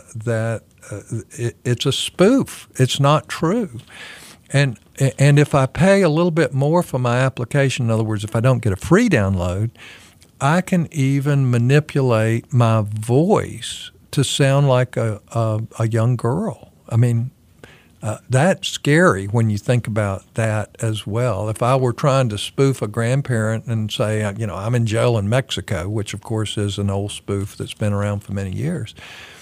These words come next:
that's pretty scary. Um, so um, it, the, the main thing, the point I'm trying to make is that, uh, people need to understand that your caller I D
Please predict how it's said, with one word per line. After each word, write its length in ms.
that's 320
pretty 680
scary. 760
Um, 680
so 440
um, 460
it, 180
the, 300
the 140
main 300
thing, 360
the 120
point 340
I'm 100
trying 300
to 60
make 500
is 440
that, 420
uh, 460
people 440
need 340
to 200
understand 840
that 260
your 100
caller 460
I 160
D 560